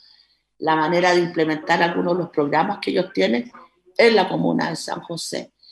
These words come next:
Obviamente todavía falta tener esa conversación con el alcalde y con los concejales,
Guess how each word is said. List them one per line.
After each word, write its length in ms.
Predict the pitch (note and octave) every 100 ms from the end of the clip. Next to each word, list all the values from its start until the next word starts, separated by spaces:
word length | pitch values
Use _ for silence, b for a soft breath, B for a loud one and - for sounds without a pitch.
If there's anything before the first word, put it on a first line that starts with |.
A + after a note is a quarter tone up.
| b b b b -
Obviamente 580 | E3+ F3 E3+ F3 E3+ F#3
todavía 440 | - D#3+ D#3 E3
falta 720 | D#3+ - E3 D#3+ - - A#3+ B B B - -
tener 240 | E3 E3+
esa 220 | E3 E3
conversación 800 | D#3+ D#3+ D3+ - C#3+ - E3+ - -
con 180 | E3 E3
el 100 | D#3+
alcalde 440 | D3 - D#3 D#3
y 60 | D#3
con 140 | D3+
los 120 | D#3
concejales, 800 | - D3 - - C#3+ C#3 F3 -